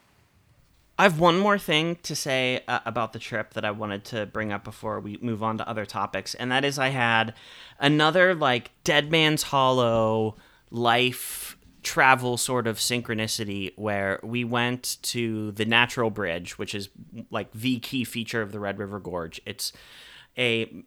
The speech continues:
millions of years old natural bridge. It's, it's in-, incredible. It was so, so cool. I took some videos. I took some pictures, uh, to send out.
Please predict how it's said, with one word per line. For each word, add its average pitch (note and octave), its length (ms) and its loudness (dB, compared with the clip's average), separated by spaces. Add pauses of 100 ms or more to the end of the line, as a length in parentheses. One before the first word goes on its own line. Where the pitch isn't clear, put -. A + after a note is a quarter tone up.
millions D3 460 2
of C3 80 -4
years B2+ 300 0
old A2 480 0
natural A#2+ 400 2
bridge. G2+ 440 -6
It's, - 380 -8
it's - 220 -12 (340)
in-, A2+ 160 -6 (120)
incredible. A2+ 600 -4
It A#2+ 160 -6
was B2+ 80 -8
so, D#3+ 480 2
so C#3 260 -2
cool. A#2 460 -2 (140)
I B2 60 -10
took - 200 -6
some B2+ 140 -14
videos. B2 400 0
I A#2+ 40 0
took C3+ 200 -10
some C#3+ 100 -8
pictures, A#2+ 580 -4 (840)
uh, A2+ 240 2
to - 160 -10
send A#2 260 -4
out. A2 260 -4